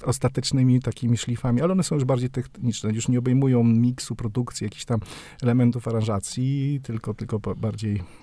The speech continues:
może jakiś mastering czy, czy tego typu rzeczy. I chcemy ten materiał rzeczywiście zamknąć w taką płytkę. Chcemy, żeby to było dostępne na pewno na Spotify'u i nie tylko. I to jest coś, co,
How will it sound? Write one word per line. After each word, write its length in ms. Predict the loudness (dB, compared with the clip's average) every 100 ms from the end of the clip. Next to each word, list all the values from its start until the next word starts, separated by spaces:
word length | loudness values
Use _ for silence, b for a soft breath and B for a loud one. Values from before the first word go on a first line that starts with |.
| -2
może 240 | -2 0
jakiś 240 | -4 -2
mastering 540 | -2 0 0 2 0 -2
czy, 160 | -8 -12 -8
czy 120 | -8
tego 220 | -6 -6
typu 240 | -6 -6
rzeczy. 220 | -8 -4 -6 -6 -16 -20 _
I 100 | -4
chcemy 360 | -2 0 2 2
ten 160 | 2
materiał 720 | 2 0 0 -2 -2 0 0 0 0
rzeczywiście 920 | 0 2 0 -2 -6 -4 -2 0 0 0
zamknąć 520 | 0 0 0 0 -2
w 100 | -8
taką 400 | -8 -6 -4 -4
płytkę. 580 | -2 -6 -2 -2 0 -2
Chcemy, 380 | -2 0 2
żeby 180 | 0 -4
to 120 | -4
było 160 | -4 -2
dostępne 560 | -4 -4 -2 0 0 0
na 100 | 0
pewno 200 | -2 -2
na 60 |
Spotify'u 680 | -2 -6 -10 -6 -4 -2 0
i 40 |
nie 100 | 0
tylko. 380 | -2 -6 -2 -2 -4 -12 _ -2
I 60 |
to 100 | 2
jest 260 | 2 2 0
coś, 320 | 0 0 0
co, 500 | -4 -2 0 0 0